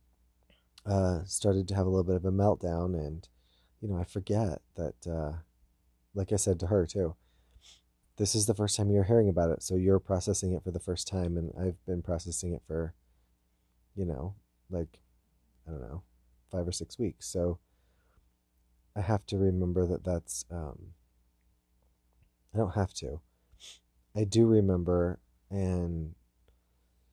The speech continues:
take into con-, I try to take into consideration that now, um, and to take into consideration that, uh,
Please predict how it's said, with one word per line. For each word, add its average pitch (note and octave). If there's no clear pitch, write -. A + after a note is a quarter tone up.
take G#2
into F#2+
con-, -
I G#2
try G2+
to F#2+
take E2+
into F2+
consideration E2
that D2+
now, D#2+
um, E2+
and F#2+
to F2+
take G#2+
into F#2+
consideration F2+
that, E2+
uh, D#2